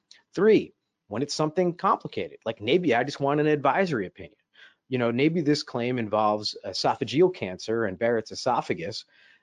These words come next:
and I really need a good opinion as to whether that's related to this specific chemical that's in the workplace.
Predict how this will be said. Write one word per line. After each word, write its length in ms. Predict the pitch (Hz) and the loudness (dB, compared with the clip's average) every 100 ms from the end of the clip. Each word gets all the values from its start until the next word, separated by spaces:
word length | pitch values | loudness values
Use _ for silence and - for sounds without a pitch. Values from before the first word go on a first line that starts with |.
| _ | _
and 120 | 131 139 | -2 2
I 40 | |
really 440 | 156 151 233 190 | 4 6 8 6
need 360 | 123 123 131 131 | 4 2 2 2
a 20 | |
good 240 | 117 139 156 | 4 4 4
opinion 400 | - 156 156 131 | 4 2 2 2
as 200 | 127 - | 0 -2
to 120 | 139 | -4
whether 360 | 123 147 170 131 | 2 4 4 4
that's 280 | 127 131 | 2 0
related 480 | 127 117 139 170 143 | -4 0 2 2 0
to 140 | - 117 | -2 -4
this 220 | 139 - | -2 -2
specific 580 | - - 117 226 214 117 | -10 -14 -4 -2 -2 -2
chemical 360 | 185 175 139 | -2 -2 -2
that's 180 | 120 - | -4 -2
in 80 | 151 | -4
the 60 | 117 | 0
workplace. 560 | 147 170 - 95 - | 0 -2 -6 -6 -8